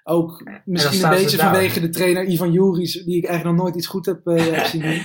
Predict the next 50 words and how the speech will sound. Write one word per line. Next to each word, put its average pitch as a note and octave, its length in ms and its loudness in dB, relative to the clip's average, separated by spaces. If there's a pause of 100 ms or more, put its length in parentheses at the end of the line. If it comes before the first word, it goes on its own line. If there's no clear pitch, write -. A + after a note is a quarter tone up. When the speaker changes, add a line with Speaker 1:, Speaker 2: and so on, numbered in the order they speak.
(100)
Speaker 2:
Maar, B2 260 0
maar C#3 100 2
Speaker 1:
Met E3+ 100 4
alle G3 80 2
Speaker 2:
hier, F#3+ 120 4
Speaker 1:
respect - 340 0
voor F#3 80 -2
die F3 120 0
man, E3+ 240 0
maar D#3+ 100 -2
Speaker 2:
nee, G3 100 2
maar D#3 120 2
Speaker 1:
het D3 100 0
is D#3 40 0
Speaker 2:
wat, D#3 100 0
wat D#3 140 -4
hij D#3+ 80 -2
bij, D#3 100 2
Speaker 1:
fantastisch. D3 200 -2
Speaker 2:
wat C#3+ 100 0
hij D3+ 100 -2
bij D3+ 80 4
Speaker 1:
Het C#3+ 100 2
is C3 60 -2
echt C#3 100 2
Speaker 2:
Verona E3+ 140 2
Speaker 1:
cool. - 80 -2 (100)
Speaker 2:
voor B2+ 80 4
elkaar A2+ 340 0
krijgt. G#2+ 380 -4 (460)
En A#2+ 120 -10
ze C3+ 100 -4
spelen D#3+ 380 0
echt - 400 -4
leuk A#2+ 360 0
voetbal. E3+ 440 -8
Er A#2 80 -6
zitten C3 200 -4
mooie D#3 280 0
spelpatronen D#3+ 760 0
in. D3+ 140 -4
Het D3 100 -4
is A#2+ 160 0
duidelijk B2+ 360 2
wat G#2 160 -8
hij G#2+ 100 -6
met G#2 140 -6
ze G#2+ 100 -10
wil A#2 200 2
doen. D#3+ 260 -4